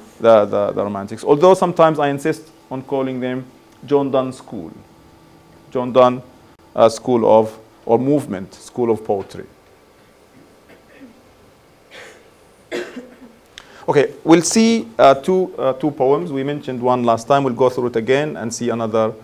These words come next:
a poem by, uh, uh, by John Donne and how this changed in, in many ways. Do you have any question before we go through this again? I'll, I'll be posting this under the videos on YouTube so you can use them.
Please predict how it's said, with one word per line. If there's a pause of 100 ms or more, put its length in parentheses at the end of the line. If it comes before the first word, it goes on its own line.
(380)
a
poem
by, (800)
uh,
uh,
by
John
Donne
and
how
this
changed (140)
in, (300)
in
many
ways. (260)
Do
you
have
any
question
before (1040)
we
go
through
this
again? (220)
I'll, (100)
I'll
be
posting
this (1120)
under
the
videos
on
YouTube
so
you
can
use
them.